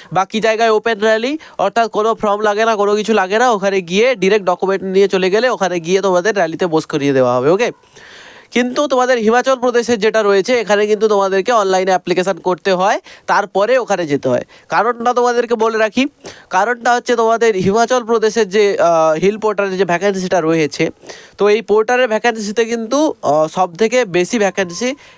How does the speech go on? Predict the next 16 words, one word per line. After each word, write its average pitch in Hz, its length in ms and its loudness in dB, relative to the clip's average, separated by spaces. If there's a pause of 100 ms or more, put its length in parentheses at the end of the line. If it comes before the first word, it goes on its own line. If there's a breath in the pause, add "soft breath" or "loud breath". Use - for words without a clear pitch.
এতে 175 260 -2
থাকে, 139 280 -6
ঠিক 208 120 0
আছে? 175 160 -2
সব 165 160 -4
থেকে 202 160 2
বেশি 180 280 0
পোস্টের 196 400 0
যদি 208 180 -2
কোথাও 208 260 0
ভ্যাকেন্সি 190 420 -4
থেকে 208 200 0
থাকে, 214 180 2
তাহলে 202 240 0
হিমাচল 180 380 0
প্রদেশে। 127 380 -4